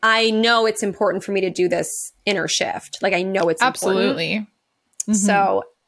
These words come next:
Speaker 1: and then the last thing is, um, every night before I go to bed, I've been <laughs> listening to this book called The Jewish Book of Why. <laughs> And it's
Speaker 2: Oh.
Speaker 1: narrated by this very nice man. And he explains, like, you know, why do Jewish people do things this way? Why do they?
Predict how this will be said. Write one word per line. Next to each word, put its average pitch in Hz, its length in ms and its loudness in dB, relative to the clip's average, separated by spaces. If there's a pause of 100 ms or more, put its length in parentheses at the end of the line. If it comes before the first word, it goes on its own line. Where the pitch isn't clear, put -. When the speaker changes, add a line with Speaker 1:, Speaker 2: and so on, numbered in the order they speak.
(720)
Speaker 1:
and 240 100 2
then 262 80 4
the 254 80 4
last 294 260 2
thing 277 160 2
is, 233 320 4
um, 208 240 2
every 226 200 2
night 233 180 2
before 233 240 -2
I 220 40 2
go 220 100 2
to 202 100 0
bed, 214 160 4
I've 208 160 0
been 208 160 -2
<laughs> - 20 0
listening 254 420 2
to 262 60 0
this 214 220 0
book 220 240 -4
called 208 360 0
The 208 60 0
Jewish 262 420 2
Book 269 200 -4
of 220 160 0
Why. 190 800 0
<laughs> - 40 -20 (480)
And 539 420 0
it's 381 240 4
Speaker 2:
Oh. 294 40 4
Speaker 1:
narrated 294 420 4
by 269 120 2
this 269 240 -2
very 233 240 4
nice 330 280 2
man. 208 320 2 (360)
And 269 100 2
he 320 120 4
explains, 294 640 2
like, 185 340 2 (340)
you 202 100 0
know, 180 320 0 (420)
why 165 480 -4
do 196 80 0
Jewish 233 300 0
people 277 280 -2
do 311 140 4
things 370 280 2
this - 240 -4
way? 185 180 4
Why 180 220 2
do 214 60 0
they? 226 80 -4